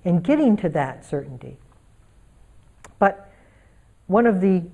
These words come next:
I don't know how many of you read The Life of Pi by, uh, Jan Martel. Anyway, one, one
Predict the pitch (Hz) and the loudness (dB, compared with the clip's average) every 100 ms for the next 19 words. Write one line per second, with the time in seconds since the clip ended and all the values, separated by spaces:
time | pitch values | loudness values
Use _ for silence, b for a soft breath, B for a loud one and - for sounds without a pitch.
0 | - - _ - 156 180 190 180 190 185 | -20 -20 _ -20 -4 0 0 0 0 0
1 | 175 165 175 170 170 165 - 156 160 156 | 0 -2 0 2 2 0 -10 -10 -6 -2
2 | 160 170 170 147 139 - - - 170 143 | 0 -2 -4 -8 -10 -18 -12 -6 -4 -2
3 | 143 170 170 165 139 143 131 - b b | -4 -8 -10 -10 -8 -8 -12 -20 b b
4 | b b b b b b _ - 143 143 | b b b b b b _ -10 -8 -8
5 | 151 - - _ _ 165 156 156 156 156 | -10 -16 -20 _ _ -6 -2 0 -2 -2
6 | 151 147 139 - 175 139 170 - - 175 | -4 -4 -6 -4 -4 -4 -8 -12 -8 -4
7 | 175 147 143 151 165 165 - 170 175 180 | -2 -2 -6 -8 -6 -4 -4 -4 -2 0